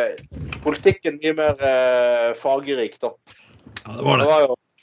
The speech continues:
Speaker 1: det var mye mer spennende, mye gøy, mye mer originaler, og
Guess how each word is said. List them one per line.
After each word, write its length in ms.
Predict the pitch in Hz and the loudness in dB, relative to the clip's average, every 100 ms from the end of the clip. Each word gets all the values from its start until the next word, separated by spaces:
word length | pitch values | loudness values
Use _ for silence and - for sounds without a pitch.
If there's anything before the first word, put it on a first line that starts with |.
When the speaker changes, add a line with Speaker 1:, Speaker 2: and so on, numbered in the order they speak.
| _ | _
Speaker 1:
det 100 | 135 | 0
var 160 | 160 147 143 | 2 2 2
mye 80 | 156 | 2
mer 60 | - | 0
spennende, 600 | - 135 139 147 135 117 | -2 2 2 2 -6 -4
mye 160 | 127 | -4
gøy, 220 | 120 151 143 | 2 2 2
mye 240 | 151 156 | -2 0
mer 80 | 143 131 | 0 0
originaler, 960 | 127 127 139 135 123 113 101 98 101 | -2 0 4 6 6 4 4 0 -2
og 640 | 104 117 113 _ _ - | -6 -8 -8 _ _ -20